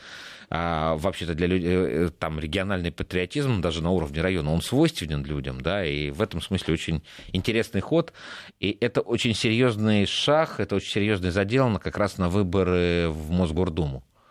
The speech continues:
Да, потому что, ну, как бы, э, вот со с-, сторонниками Собянина, которые ре-,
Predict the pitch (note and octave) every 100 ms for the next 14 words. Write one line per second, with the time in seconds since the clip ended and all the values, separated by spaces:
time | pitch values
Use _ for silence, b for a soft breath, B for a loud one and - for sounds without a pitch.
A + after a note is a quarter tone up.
0 | b b - F2+ F2 F2 E2 E2+ - E2
1 | D#2+ E2+ - D#2+ D2 D2+ D#2 D2+ D2+ D2+
2 | D2 C#2+ D#2 - - - - E2 - -
3 | - A#2 A2 G#2 F#2 F#2 E2+ G2+ F#2+ D#3+
4 | G#2 F#2 F2 F#2 F2 E2+